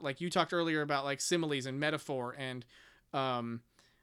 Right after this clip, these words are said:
the vocabulary words, and then also things like cliffhangers and beginning, middle, ends, like, all these,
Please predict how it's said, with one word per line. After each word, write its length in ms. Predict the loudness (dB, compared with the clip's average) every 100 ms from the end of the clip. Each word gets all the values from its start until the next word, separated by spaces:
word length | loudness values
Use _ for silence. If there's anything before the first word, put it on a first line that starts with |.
| _ _ _ _ _ _ -20 _
the 160 | -6 -4
vocabulary 640 | -4 6 6 8 6 4
words, 320 | 2 -2 -4
and 180 | -4 0
then 120 | 0
also 360 | 2 2 2 0
things 280 | 0 0
like 100 | -2
cliffhangers 580 | 2 2 2 0 0 -4
and 400 | -4 -6 -8 -6 0
beginning, 340 | 4 4 6
middle, 260 | 4 4 2
ends, 360 | 2 0 0
like, 100 | -2
all 200 | 6 6
these, 240 | 6 2